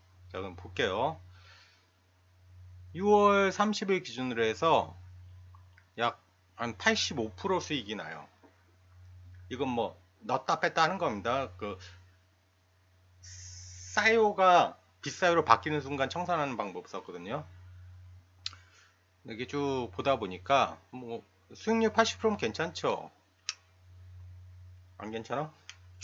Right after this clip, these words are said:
음, 안 괜찮을 수 있고. 이거는 코스피만 한 게 아니라 나스닥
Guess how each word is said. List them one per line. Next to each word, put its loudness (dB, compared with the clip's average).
음, -18
안 -12
괜찮을 -6
수 -12
있고. -6
이거는 4
코스피만 0
한 0
게 0
아니라 2
나스닥 -2